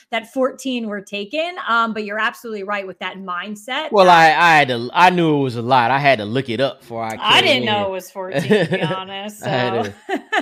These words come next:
Speaker 1: so. <laughs>
Speaker 2: to <laughs>
Speaker 1: It is a lot. It's absolutely a lot. But, and, and I'm sure a lot of people listening right now did not realize it was that many as well.
Speaker 2: <laughs>
Speaker 1: But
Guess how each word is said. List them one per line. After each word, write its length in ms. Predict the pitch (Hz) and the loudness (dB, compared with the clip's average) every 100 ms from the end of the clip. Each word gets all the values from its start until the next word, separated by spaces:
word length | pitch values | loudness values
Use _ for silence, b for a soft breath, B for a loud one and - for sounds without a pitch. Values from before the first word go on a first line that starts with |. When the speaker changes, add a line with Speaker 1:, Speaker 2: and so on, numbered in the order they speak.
| 123 117 | -6 -10
Speaker 1:
so. 100 | 165 | -8
<laughs> 0 | |
Speaker 2:
to 360 | 143 147 127 95 | -6 -8 -10 -14
<laughs> 60 | b b _ | b b _
Speaker 1:
It 140 | 233 285 | -4 -4
is 140 | 381 440 | -8 -8
a 60 | |
lot. 400 | 381 466 453 175 | 0 2 2 -2
It's 160 | 185 - - | -8 -12 -6
absolutely 640 | 254 285 - 285 254 190 | -4 -6 -10 -12 -10 -10
a 80 | 160 | -10
lot. 340 | 131 131 131 - | -14 -16 -14 -8
But, 180 | 190 190 | -8 -8
and, 80 | 202 208 | -10 -12
and 100 | 208 | -10
I'm 180 | 208 | -10
sure 400 | 208 - 226 226 | -12 -12 -10 -8
a 80 | 226 | -8
lot 200 | 196 196 | -8 -10
of 60 | 202 | -10
people 220 | 226 214 | -16 -14
listening 400 | 233 - 233 175 | -14 -14 -16 -12
right 180 | 170 170 | -12 -12
now 200 | 175 170 | -12 -12
did 160 | 185 | -12
not 240 | 185 175 185 | -8 -8 -8
realize 360 | 185 175 160 | -8 -10 -10
it 80 | 170 | -12
was 180 | 143 180 | -14 -12
that 220 | 175 160 | -12 -12
many 240 | 180 175 170 | -14 -14 -14
as 120 | 175 226 | -12 -4
well. 320 | 311 277 226 | -2 -2 -2
Speaker 2:
<laughs> 60 | |
Speaker 1:
But 260 | 208 214 190 | 0 0 -2